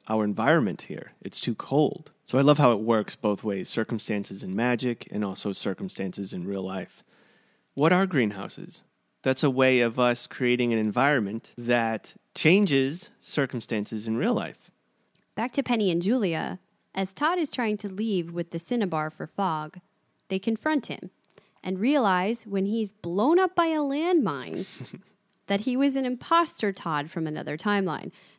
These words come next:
Speaker 2: They play this for laughs, but it's not as though he were a golem or a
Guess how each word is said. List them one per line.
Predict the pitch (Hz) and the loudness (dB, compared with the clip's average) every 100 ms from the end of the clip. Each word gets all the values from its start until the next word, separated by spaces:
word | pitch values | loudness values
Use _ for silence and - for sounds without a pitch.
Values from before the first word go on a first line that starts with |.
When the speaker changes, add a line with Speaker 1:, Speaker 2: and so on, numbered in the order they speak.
| - | -2
Speaker 2:
They | 262 | 0
play | - 320 | 2 2
this | 359 | 0
for | - 190 | 0 -2
laughs, | 170 185 160 170 - | 0 2 0 -4 -4
but | 185 | -4
it's | 190 233 | -2 -2
not | 233 | 0
as | 214 | 0
though | 190 180 | 0 0
he | 185 175 | 0 -2
were | 165 151 147 - _ _ _ _ | -2 -4 -6 -10 _ _ _ _
a | 165 | -8
golem | - 185 196 196 196 196 | 4 6 8 6 4 2
or | - | 0
a | 156 | -2